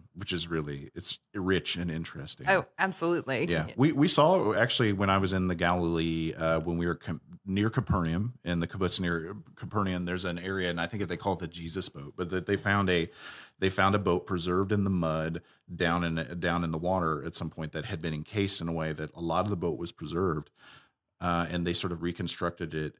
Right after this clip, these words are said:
Speaker 1: in, uh, this kibbutz that we stayed in there in near Capernaum. It's really neat. You can go in. It's this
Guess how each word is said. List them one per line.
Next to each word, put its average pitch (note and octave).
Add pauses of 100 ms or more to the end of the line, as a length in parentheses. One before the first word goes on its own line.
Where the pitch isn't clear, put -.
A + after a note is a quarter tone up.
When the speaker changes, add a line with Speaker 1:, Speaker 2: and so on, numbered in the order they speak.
Speaker 1:
in, D#2+
uh, D#2
this D#2
kibbutz F#2+
that D2+
we D#2+
stayed D#2
in D2+
there E2 (100)
in D#2
near F2+
Capernaum. E2+
It's E2
really G#2+
neat. G2
You E2+
can E2
go E2
in. E2+
It's E2
this -